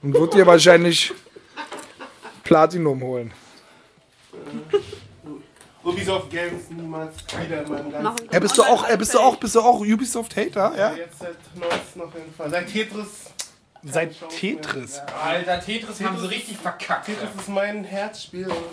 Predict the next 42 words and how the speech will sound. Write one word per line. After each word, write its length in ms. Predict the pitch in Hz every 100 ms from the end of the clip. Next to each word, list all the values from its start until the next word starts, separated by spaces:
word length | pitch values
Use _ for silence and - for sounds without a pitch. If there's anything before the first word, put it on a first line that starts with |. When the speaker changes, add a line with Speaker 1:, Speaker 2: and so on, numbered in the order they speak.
| - - - - - -
Speaker 2:
wenn 80 | 147
der 180 | 151 170
Tetris 360 | - 214 208 -
verkackt, 480 | 185 - 202 196
der 80 | 170
hat 60 | 170 - - - - - -
komplett 320 | 160 160 156
verkackt. 420 | - 151 - 151
Speaker 1:
Ich 140 | 151 123
wusste 220 | 165 202
nicht, 160 | 160
dass 140 | 156 143
Tetris 360 | 160 160 160
jetzt 220 | 160 139 156
Ubisoft 400 | 185 196 156 -
gehört. 320 | 139 131 120 - -
Speaker 4:
Ja, 160 | - - 147 151 139
die 280 | 147 147 151
Lizenz 380 | 160 - 185 208
ist 120 | -
von 140 | 185 160
E 200 | - 170
A 40 |
zu 140 | -
Ubisoft 500 | 143 160 185 - 202
gewechselt. 500 | 196 190 185 226 226 -
Und 100 | 151
die 80 | 147
haben 120 | 160
Speaker 2:
Genau. 120 | 151
Speaker 4:
jetzt, 140 | 151 - - - -
äh, 140 | 156
Tetris 400 | 156 185 190 175 -
Ultimate 460 | 165 180 202 196
vorgestellt 580 | 208 202 190 190 202 233
und 80 | 170
es 120 | 156
ist 200 | 160 -
Ultimate 380 | 196 190 170 160
verbuggt. 600 | - - - - - - - - - - - - - -
Bei 80 |
Tetris. 560 | - 202 220 202 151 -